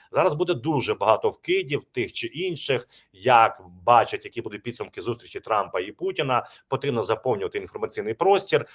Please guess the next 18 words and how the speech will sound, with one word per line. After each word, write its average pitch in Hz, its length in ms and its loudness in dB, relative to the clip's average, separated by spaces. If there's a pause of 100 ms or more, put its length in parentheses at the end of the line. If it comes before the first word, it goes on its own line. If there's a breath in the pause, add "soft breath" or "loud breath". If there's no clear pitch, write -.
(120)
але 143 460 6
наразі 143 420 2
бачимо, 120 380 -2
що 117 180 -6
є 113 120 -2
пропозиція 117 560 -2
Трампа 190 600 2
і 123 60 -8
ще - 160 -2
гірша 127 280 -2
пропозиція 101 600 -2
від, 107 260 -4
е, - 460 -4
Путіна, 92 360 -4
тобто 98 340 0
не 117 280 2
зміна 107 300 -4
пропозицій. 85 640 -8